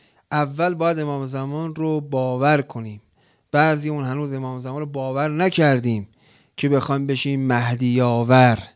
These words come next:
امام زمان رو باور کنیم، بعد انشالله به یاری حضرت ما انشالله توفیق خدای متعال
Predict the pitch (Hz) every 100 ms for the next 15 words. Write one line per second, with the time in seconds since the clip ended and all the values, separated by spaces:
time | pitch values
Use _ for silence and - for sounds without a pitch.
0 | _ _ _ _ _ _ - 165 190 175
1 | 180 202 175 165 156 170 190 - 190 190
2 | 190 - 160 143 131 123 120 135 151 160
3 | _ _ _ - 131 131 123 123 143 120
4 | 113 110 143 165 151 151 135 131 123 131
5 | 151 165 - - _ _ - 131 123 113
6 | 139 139 131 131 127 117 120 117 139 151